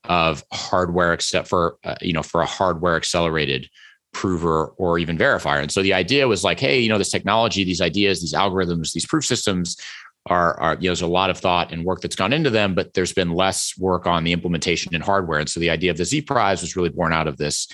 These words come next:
Hey, we all have the same problem. If these provers or verifiers were more performant, it would be able to, it would enable these applications that we're all talking about. And so why don't we band together and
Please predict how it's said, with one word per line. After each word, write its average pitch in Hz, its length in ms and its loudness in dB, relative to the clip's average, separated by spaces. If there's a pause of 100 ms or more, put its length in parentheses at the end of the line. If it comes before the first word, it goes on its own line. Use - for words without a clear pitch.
(220)
Hey, 123 140 2
we 95 100 2
all 101 120 4
have 98 140 0
the 85 60 -4
same 90 300 0
problem. 76 480 -2 (400)
If - 340 -2 (220)
these 95 360 0 (280)
provers 98 400 2
or 95 80 2
verifiers 127 580 2
were 98 80 -2
more 90 140 -2
performant, 147 600 0 (380)
it - 60 0
would 98 100 2
be 98 120 4
able 95 120 2
to, - 100 -10
it 110 60 2
would 107 180 2
enable 98 340 2
these 92 160 2
applications 87 680 0
that 80 200 0
we're 101 160 2
all 95 100 4
talking 113 380 0
about. 73 320 0
And 90 100 -6
so 95 140 0
why 87 140 2
don't 98 100 -2
we 90 80 0
band 87 220 2
together 85 400 0
and 80 200 -4